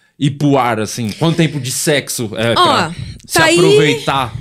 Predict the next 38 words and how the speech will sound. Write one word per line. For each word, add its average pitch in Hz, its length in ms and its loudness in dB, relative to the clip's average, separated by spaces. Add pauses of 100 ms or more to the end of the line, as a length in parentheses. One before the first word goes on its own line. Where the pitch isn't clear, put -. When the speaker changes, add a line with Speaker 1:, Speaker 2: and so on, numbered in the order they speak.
(240)
Speaker 2:
Tá 320 100 0
aí 311 120 2
mais 349 180 2
um 392 60 2
motivo 381 320 2
pelo 359 180 2
qual 302 180 2
eu 330 100 2
tô, 339 340 0
não, 294 800 -6 (800)
a 247 80 -6
vontade 254 280 -4
de 269 60 -4
gravar 254 240 -2
pra 269 100 -6
produtora 262 540 -4
é 269 60 -4
cada 262 180 -4
vez 247 140 -4
menor. 214 340 -2 (580)
Porque 294 240 0
os 320 180 2
filmes 370 480 2
que - 80 -8
você 247 220 -2
faz 247 240 -4
pra 233 120 -6
produtoras 240 600 -2
tem 262 160 -8
que 269 100 -8
ter 269 140 -6
aquele 262 200 -4
padrão 254 480 0
de 262 120 -2
quarenta 285 480 0
minutos 311 320 -4
cada 302 200 -6
cena. 175 380 -4